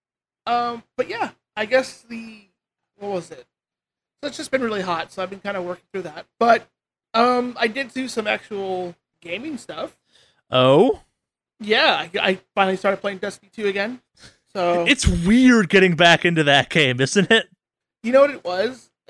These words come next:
Speaker 1: For me, the first real big adjustment is since I've been playing so much Overwatch, I've adjusted my, my mouse sensitivity so much
Speaker 2: Mm-hmm.
Speaker 1: that, like, when I jumped into Destiny, I was like, "How the fuck did I play with the sensitivity so fucking high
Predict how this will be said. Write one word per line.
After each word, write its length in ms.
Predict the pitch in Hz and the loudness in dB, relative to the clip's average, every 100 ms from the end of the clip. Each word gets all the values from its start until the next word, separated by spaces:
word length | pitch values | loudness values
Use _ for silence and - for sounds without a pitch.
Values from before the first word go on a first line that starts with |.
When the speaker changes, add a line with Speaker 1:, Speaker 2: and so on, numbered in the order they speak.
| 175 | -8
Speaker 1:
For 120 | 214 | -4
me, 140 | 226 254 | -2 2
the 80 | 240 | 0
first 320 | - 220 - | 0 -4 -4
real 160 | 202 196 | -4 -4
big 280 | - 196 | -4 -4
adjustment 400 | 185 170 170 208 202 | -4 -10 -14 -12 -12
is 120 | 175 | -12
since 220 | - 190 | -14 -8
I've 80 | 185 | -8
been 60 | 175 | -8
playing 200 | 196 185 | -12 -10
so 120 | - | -12
much 140 | 185 175 | -10 -8
Overwatch, 520 | 175 190 220 233 _ _ _ _ | -6 -2 0 -2 _ _ _ _
I've 160 | 214 196 | -4 -4
adjusted 520 | 190 - 190 - 196 | -6 -6 -6 -4 -6
my, 260 | 185 170 160 _ _ _ _ - | -4 -6 -8 _ _ _ _ -8
my 120 | 175 | -8
mouse 400 | 170 170 180 190 | -4 -2 -2 -4
sensitivity 640 | - 202 226 - 233 233 | -8 -8 -8 -8 -8 -8
so 180 | 226 233 | -4 -2
much 280 | 233 254 - | -2 -4 -6
Speaker 2:
Mm-hmm. 320 | 147 143 175 175 | -4 -2 -2 2
Speaker 1:
that, 180 | 226 165 | 2 2
like, 180 | 196 190 | 0 0
when 100 | 202 | 2
I 80 | 196 | 2
jumped 340 | - 214 220 | 2 -2 0
into 180 | 226 190 | -2 0
Destiny, 400 | 180 180 - 262 | 0 -4 -2 -4
I 20 | |
was 100 | 233 | -2
like, 100 | 208 | -4
"How 200 | - 262 | -8 -14
the 120 | 277 - - | -14 -14 -10
fuck 160 | 226 - | -10 -8
did 100 | 196 | -6
I 60 | 190 | -6
play 200 | 196 208 | -4 -6
with 140 | 196 | -4
the 260 | 180 170 170 _ _ _ | -4 -4 -4 _ _ _
sensitivity 540 | 247 208 202 269 285 190 | 0 0 -6 -10 -10 -14
so 300 | - 247 208 | -2 0 0
fucking 400 | - 226 - 175 | -4 -12 -12 -18
high 440 | 202 262 113 - | -14 -12 -12 -14